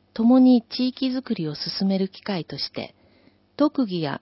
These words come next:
資格を持ったボランティアバンク講師を紹介します。利用手順。市役所、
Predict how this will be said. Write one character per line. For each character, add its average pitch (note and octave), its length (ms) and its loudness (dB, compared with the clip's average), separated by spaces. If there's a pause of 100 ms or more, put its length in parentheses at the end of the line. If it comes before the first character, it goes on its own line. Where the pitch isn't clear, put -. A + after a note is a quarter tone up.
(120)
資 - 140 -16
格 B3+ 340 -2
を B3+ 80 4
持 B3+ 140 6
っ - 20 -8
た D#3 220 -8
ボ D#3+ 100 -2
ラ G#3 140 0
ン A#3 80 2
テ A#3 100 -6
ィ A#3 80 0
ア A3+ 60 0
バ A3+ 160 0
ン A3+ 80 2
ク A3 100 -8
講 A3+ 260 0
師 D#3 200 -4
を C3 100 -8
紹 D#3+ 320 -4
介 D#3 220 -8
し - 160 -10
ま A#2+ 160 -14
す。 - 60 -18 (1600)
利 A3+ 180 0
用 C#4 220 6
手 C#4 200 0
順。 B2+ 300 -4 (1120)
市 - 220 -4
役 C#4+ 240 2
所、 - 340 -4